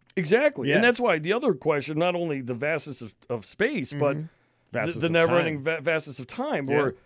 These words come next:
Speaker 1: like, maybe there was a, you know, a, a, a, a life form a million years ago that, that was flying around the,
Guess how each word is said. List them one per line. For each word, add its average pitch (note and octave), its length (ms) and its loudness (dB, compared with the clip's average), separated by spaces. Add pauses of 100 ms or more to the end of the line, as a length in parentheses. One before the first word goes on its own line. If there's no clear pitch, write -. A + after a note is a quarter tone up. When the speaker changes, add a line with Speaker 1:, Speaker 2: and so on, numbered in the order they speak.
(140)
Speaker 1:
like, C#3+ 140 0
maybe G3+ 240 4
there E3+ 120 0
was G#3+ 300 2
a, C#3+ 200 6 (560)
you E3 160 -2
know, C#3 220 0
a, C#3 100 0
a, D3+ 720 -12
a, D3+ 220 0
a - 20 2
life D3+ 260 4
form D3 200 0
a C#3+ 60 2
million A3 420 6
years D#4+ 240 4
ago C3 300 0
that, C3 260 0
that C#3 140 0
was C3+ 120 -4
flying C#3 320 0
around C3 280 0
the, B2 120 -6